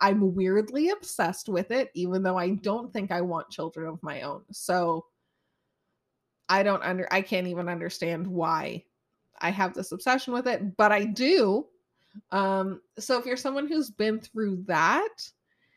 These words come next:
it can also be a really powerful way for you to observe and process emotional pain in your body, right?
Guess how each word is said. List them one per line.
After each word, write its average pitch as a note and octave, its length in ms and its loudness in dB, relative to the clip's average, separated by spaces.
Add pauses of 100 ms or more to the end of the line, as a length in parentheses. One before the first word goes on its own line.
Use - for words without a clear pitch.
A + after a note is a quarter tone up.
(220)
it G#3+ 100 0
can C4 140 0
also A#3+ 240 -4
be B3+ 80 -2
a A3 60 0
really G3 200 0
powerful F#3 480 0
way F3 180 -2
for F#3 140 -8
you F#3 220 -2
to E3+ 460 -4 (100)
observe F#3 440 -2
and F3+ 120 -4
process F3 440 -4
emotional F3 600 -4
pain C#3+ 360 -8
in D3 200 -8
your A#2+ 140 -8
body, - 420 -8
right? F#3+ 300 2